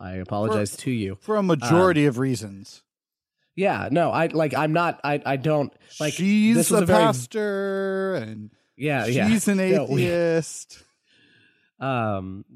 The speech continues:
Speaker 1: and she's not Adventist.
Speaker 2: And she's not Adventist,
Speaker 1: Um,
Speaker 2: like,
Speaker 1: no,
Speaker 2: well,
Speaker 1: but
Speaker 2: that's the
Speaker 1: but
Speaker 2: big three.
Speaker 1: I, I say that, um, I say that because, uh, this actually got me thinking a lot because, um, actually, a, a,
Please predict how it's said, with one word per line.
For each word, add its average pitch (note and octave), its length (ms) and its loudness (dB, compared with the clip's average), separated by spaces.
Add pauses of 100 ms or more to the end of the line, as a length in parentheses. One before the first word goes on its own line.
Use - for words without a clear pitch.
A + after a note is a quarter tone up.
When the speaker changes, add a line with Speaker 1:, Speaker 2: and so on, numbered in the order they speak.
(200)
Speaker 1:
and G#2+ 220 -4
she's F#2+ 200 -6
not D3 320 0
Adventist. D#3 720 0
Speaker 2:
And A2 80 -10
she's A2 60 -10
not G#2+ 140 -4
Adventist, D#3+ 560 -2
Speaker 1:
Um, F#2+ 460 -2
Speaker 2:
like, G2+ 320 -16
Speaker 1:
no, D#3 180 0
Speaker 2:
well, A2+ 100 0
Speaker 1:
but C3+ 320 -4 (520)
Speaker 2:
that's D#3 180 -6
the D#3 80 0
Speaker 1:
but C#3 80 0
Speaker 2:
big C#3+ 160 0
three. D#3+ 120 -4
Speaker 1:
I, D#3+ 200 -2 (200)
I D3+ 120 -2
say F3 260 0
that, D3 500 0 (580)
um, G2+ 320 -2
I C3+ 100 0
say E3 160 0
that D#3+ 200 0
because, A#2+ 640 -2
uh, G2+ 200 -4 (260)
this C#3+ 400 -4
actually C3+ 400 -4
got A#2 240 -4
me A#2+ 100 0
thinking A#2+ 560 -4
a G2+ 80 -6
lot F#2+ 580 -8 (480)
because, G#2+ 920 -4 (240)
um, G2+ 300 -6
actually, C3 400 -4
a, B2 80 0
a, A2 280 -4